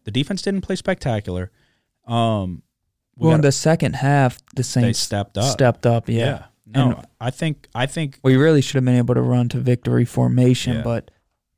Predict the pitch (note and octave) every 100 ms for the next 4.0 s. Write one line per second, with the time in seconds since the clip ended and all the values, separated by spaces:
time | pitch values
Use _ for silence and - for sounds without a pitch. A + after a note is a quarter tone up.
0 | - A#2+ A#2 A#2 A2+ A2 A2 A2+ A2+ A2
1 | A#2 A2+ A2+ G#2+ A2+ A2 - A2 A2 A2
2 | A2+ A2+ A2+ A2 A2 _ A2+ F2 C#2 -
3 | - - B1+ - C2 C2 - - D#2+ -